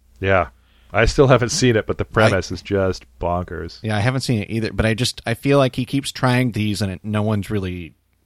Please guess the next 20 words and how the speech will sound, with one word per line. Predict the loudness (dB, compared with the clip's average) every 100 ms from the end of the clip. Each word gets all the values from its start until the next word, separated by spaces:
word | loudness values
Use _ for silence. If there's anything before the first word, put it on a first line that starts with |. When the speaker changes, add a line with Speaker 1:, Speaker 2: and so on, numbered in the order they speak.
| -10
Speaker 2:
you | -8
know, | -8 -12 _ _ _ _ _ _ _
taking | -6 -6 -4
him | -6 -4
up | -6 -8
on | -12
it. | -14 -18 _ _ _ _ _ -6
Speaker 1:
Well, | 2 4 4 2
I | -2
appreciate | 0 -2 -2 -2 -2
the | -2 -4
effort. | -4 -6 -10 -12
You | -8 -6
know, | -4
I'm | -4
like, | -6 -6 -8
"Okay, | -6 -4 -4
Daniel, | -4 -6 -6 -6 -8 -10 _ _ _ _ _ _
do | 2 4
it. | 2